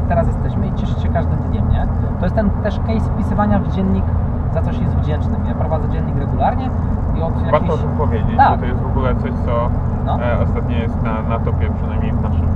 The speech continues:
Speaker 2: tutaj towarzystwie,
Speaker 1: Tak.
Speaker 2: i wydaje mi się, że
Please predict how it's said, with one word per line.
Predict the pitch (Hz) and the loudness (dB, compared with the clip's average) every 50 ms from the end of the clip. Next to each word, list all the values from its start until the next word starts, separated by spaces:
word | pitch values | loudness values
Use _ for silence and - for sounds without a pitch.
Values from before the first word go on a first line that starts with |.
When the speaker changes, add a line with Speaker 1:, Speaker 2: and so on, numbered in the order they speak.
| - - | 0 -2
Speaker 2:
tutaj | - - - - | -2 0 0 0
towarzystwie, | 113 113 110 110 107 - - - - - - 117 120 | 0 0 0 0 0 0 -2 -2 -2 -2 0 0 0
Speaker 1:
Tak. | 120 120 - 127 127 | 0 0 0 0 -2
Speaker 2:
i | 120 117 113 - - - - - - - | -2 -2 -2 -2 -2 -2 -2 -2 -2 -2
wydaje | - 120 117 117 - | -2 -2 0 0 0
mi | 113 113 | 0 0
się, | - 117 117 - - 110 | 0 -2 -2 -2 -2 -2
że | 107 104 - - | -2 0 0 0